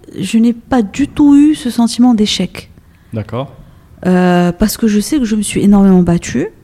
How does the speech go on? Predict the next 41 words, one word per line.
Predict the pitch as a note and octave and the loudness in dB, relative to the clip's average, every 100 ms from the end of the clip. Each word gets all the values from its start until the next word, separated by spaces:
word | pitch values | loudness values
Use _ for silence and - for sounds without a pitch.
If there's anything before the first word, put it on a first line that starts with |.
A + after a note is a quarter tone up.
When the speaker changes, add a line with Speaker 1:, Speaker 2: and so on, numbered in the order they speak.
| - | -8
Speaker 1:
Je | F3+ | -4
sais | G3+ C4+ | -4 -4
que | - | -6
je | |
suis | - | -2
allée | G3+ | 2
jusqu'au | G3+ A3 A3+ G4+ - B3+ | 4 2 2 0 0 -2
bout | A3+ | 0
des | A3 G3 | -2 -4
choses | - A3 E4+ - - - _ _ _ - - | -4 -6 -6 -8 -16 -20 _ _ _ -20 -10
et | - | -4
que | - A3+ | 2 4
vraiment, | G#3+ A#3 B3 D4+ | 4 2 2 0
c'était | - A3+ | -6 -6
un | G#3+ | -6
problème | - A3 B3 | -4 -4 -2
d'écosystème. | A3 G#3 G#3 - G3+ - F#3 F#3+ - - - - | -4 -4 -8 -8 -10 -6 -6 -6 -12 -20 -20 -6
Et | G#3 | 0
j'avais | G#3+ A3 | 2 2
lu | A#3+ | 2
une | C#4+ | 2
phrase | B3 - A#3+ A#3+ G3+ - | 0 -6 -4 -4 -4 -8
qui | - | -4
avait | F#3+ G3+ | -2 0
été, | G3+ G3+ A3 G#3 | -2 -2 -2 0
euh, | F#3+ F3+ F3 F3 | 0 -2 -2 -4
salvatrice, | - A3 F#3+ - E4+ - | -6 -4 -4 -6 -8 -6
je | |
dirais, | G3 G3 | -6 -6
pour | - F#3 | -6 -4
moi. | A3+ E4 - - - - - | -4 -6 -10 -20 -20 -10 0
Il | |
ne | G#3+ | 0
faut | G#3 | 0
pas | A3+ D4 | -2 -2
confondre | C#4 B3 - B3 G#3+ F3 - _ _ | -2 -4 0 0 0 -4 -12 _ _
la | - | -2
persévérance | G3 C4+ - A#3+ A#3 C#4+ - | 0 0 0 0 0 -2 -2
et | |
l'entêtement. | A3 G#3+ G3+ F#3 E3+ - _ _ _ _ _ - | -4 -2 -4 -4 -6 -10 _ _ _ _ _ -14
Speaker 2:
Mhm. | A2+ F#2+ C3+ | -10 -6 -6